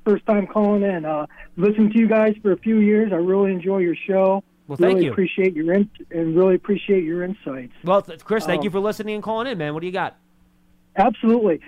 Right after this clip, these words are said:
Speaker 1: Hey, uh, really enjoying the conversation you have going on here. Um,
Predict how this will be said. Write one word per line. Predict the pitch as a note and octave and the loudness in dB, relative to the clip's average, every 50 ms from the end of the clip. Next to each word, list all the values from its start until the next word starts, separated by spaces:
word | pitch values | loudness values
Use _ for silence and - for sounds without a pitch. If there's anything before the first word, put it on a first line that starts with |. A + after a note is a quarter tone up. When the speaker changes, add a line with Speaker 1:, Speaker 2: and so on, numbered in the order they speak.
| - | -2
Speaker 1:
Hey, | - C4+ C#4+ C4+ G3 | 2 2 4 4 4
uh, | F#3 F#3 D#3+ E3 | 2 0 -2 -2
really | F3+ G3 G#3+ A#3+ A#3 | 0 2 4 4 4
enjoying | G#3+ G#3 A3 A3+ A3 A3 | 4 4 4 4 4 4
the | G#3 F#3 | 2 2
conversation | - G#3+ G#3+ G3+ F#3 F3+ - - G3+ G3 G3 - G#3 F3+ | 0 0 0 0 0 0 0 2 2 2 2 0 -2 -2
you | F3 E3 | 0 0
have | F3 F#3 F#3 D#3+ | 0 0 -2 -2
going | D3 F3 E3+ F3 F3 F3+ | -2 -2 0 0 0 -2
on | F3 F3 F3+ F3+ | -4 -4 -4 -4
here. | F3 F3+ F#3 F#3+ F#3+ F#3+ E3 | -4 -4 -2 -2 -2 -2 -2
Um, | D#3 E3 E3 D#3+ D#3+ D#3 C#3 | -2 -2 -2 -2 -4 -6 -8